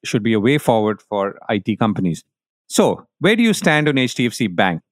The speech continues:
Do you feel it is injecting or preparing to inject the kind of energy and drive that got it off the ground in nineteen ninety-four?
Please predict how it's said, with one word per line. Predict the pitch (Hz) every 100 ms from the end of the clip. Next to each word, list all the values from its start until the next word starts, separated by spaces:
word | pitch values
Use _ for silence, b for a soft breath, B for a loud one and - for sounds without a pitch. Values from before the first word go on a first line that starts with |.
| 117
Do |
you | 175
feel | 196 - 165 165
it | 120 120
is | 104
injecting | 92 120 143 156 151
or | 123
preparing | 90 95 - 127 143 151
to | 139
inject | 123 110 117 -
the |
kind | 104 123 135 147
of | 135
energy | 123 120 113 117 123
and | 104 90
drive | 104 107 113
that | 101 85
got | 117 110
it | 117
off | - 120 -
the | 104
ground | 107 101 104 104
in | 107 95
nineteen | 95 95 98
ninety-four? | 90 87 90 - 123 131 131